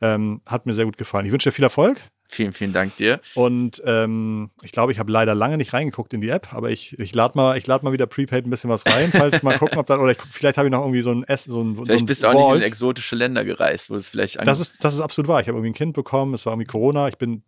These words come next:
Speaker 1: deutlich weniger gereist,
Speaker 2: Ja.
Speaker 1: aber ich bin mir sicher, irgendwo, ich habe bestimmt noch irgendwie fünfzig Euro Bitcoin oder sowas drauf. <laughs> Ähm, und, äh, werd da mal wieder reingucken. Insofern viel Erfolg weiterhin bei eurem
Speaker 2: Vielen Dank
Speaker 1: starken
Speaker 2: dir.
Speaker 1: Wachstum, war sehr schön und bis, äh, irgendwann mal.
Speaker 2: Vielen, vielen Dank dir für deine Zeit und deine ganzen Fragen. Dank dir.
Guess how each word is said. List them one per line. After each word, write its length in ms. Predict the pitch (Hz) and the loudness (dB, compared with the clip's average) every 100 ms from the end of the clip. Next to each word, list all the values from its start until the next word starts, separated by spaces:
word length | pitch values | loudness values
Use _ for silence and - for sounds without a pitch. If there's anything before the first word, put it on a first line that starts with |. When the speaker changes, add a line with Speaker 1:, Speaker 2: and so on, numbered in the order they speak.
| _ | _
Speaker 1:
deutlich 380 | 120 139 117 - | -4 -2 -4 -8
weniger 240 | 120 117 | -4 -4
gereist, 500 | 104 98 143 175 - _ _ _ | -4 -4 -4 -4 -12 _ _ _
Speaker 2:
Ja. 140 | - 123 | -12 -10
Speaker 1:
aber 180 | - 110 | -4 -2
ich 80 | 98 | -2
bin 100 | 113 | -4
mir 100 | 107 | -2
sicher, 320 | 127 127 117 | -4 -2 -2
irgendwo, 500 | 117 123 120 120 120 - | -2 -4 -2 -2 -4 -12
ich 200 | 120 - | -18 -18
habe 100 | 113 | -12
bestimmt 240 | 98 113 | -10 -4
noch 80 | 120 | -2
irgendwie 140 | 107 | -2
fünfzig 420 | - 117 - 113 - _ - | -2 -6 -4 -4 -4 _ -2
Euro 280 | 113 107 - _ _ _ _ | 0 0 -4 _ _ _ _
Bitcoin 420 | 139 - 123 120 | -6 -2 -2 2
oder 120 | 120 | 2
sowas 200 | 120 120 | 4 2
drauf. 400 | 117 214 - - | 4 2 4 4
<laughs> 460 | 233 - - - - | 4 2 -8 -18 -2
Ähm, 420 | 135 135 131 131 | 2 4 2 -2
und, 320 | 156 127 120 | 0 0 0
äh, 260 | 135 113 110 | -2 -2 0
werd 120 | 113 | 0
da 80 | 117 | 0
mal 100 | 110 | -2
wieder 140 | 110 | -2
reingucken. 480 | 104 110 101 - 110 - | -2 -4 -8 -12 -16 -8
Insofern 540 | 113 104 113 110 104 - _ | -4 0 2 2 -4 -12 _
viel 180 | - - | -18 -4
Erfolg 260 | 127 143 147 | -2 0 0
weiterhin 380 | 143 123 156 156 | 0 0 -2 -4
bei 80 | |
eurem 200 | 113 110 | -4 -4
Speaker 2:
Vielen 40 | 110 | -4
Dank 60 | |
Speaker 1:
starken 200 | 98 110 | -4 -4
Speaker 2:
dir. 60 | 110 | -4
Speaker 1:
Wachstum, 340 | 127 - 131 127 | -6 -4 -4 -2
war 100 | 104 | -4
sehr 140 | 107 | -4
schön 400 | - 117 117 117 | -6 -4 -4 -4
und 300 | 113 101 107 | -6 -10 -10
bis, 280 | 110 - - | -10 -8 -8
äh, 20 | |
irgendwann 320 | 113 110 143 | -8 -4 -4
mal. 180 | 175 95 - | -4 -6 -14
Speaker 2:
Vielen, 220 | - 135 | -2 0
vielen 200 | - 123 | 2 2
Dank 200 | 113 110 | 2 0
dir 100 | - | -4
für 120 | - | -6
deine 200 | 104 98 | -4 -4
Zeit 300 | 95 98 104 | -2 -2 -2
und 40 | 98 | -4
deine 140 | 95 | -8
ganzen 280 | 95 92 - | -10 -12 -14
Fragen. 220 | - - | -12 -8
Dank 180 | 98 98 | -4 -4
dir. 160 | - | -6